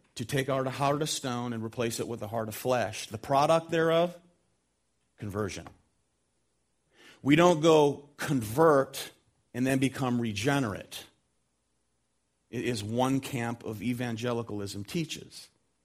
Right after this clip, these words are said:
which is wrong. It's just not biblical. You don't go convert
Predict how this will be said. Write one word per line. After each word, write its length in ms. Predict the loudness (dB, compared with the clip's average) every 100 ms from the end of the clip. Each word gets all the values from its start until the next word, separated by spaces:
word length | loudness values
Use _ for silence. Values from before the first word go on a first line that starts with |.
| -14
which 160 | -10
is 140 | -8 -6
wrong. 360 | -2 -2 -2
It's 100 | -6
just 180 | -10 -10
not 220 | -8 -4
biblical. 340 | -4 -4 -4 -6
You 100 | -4
don't 240 | -4 -2
go 160 | 0 0
convert 1000 | -2 -8 -8 -8 0 4 4 2 -2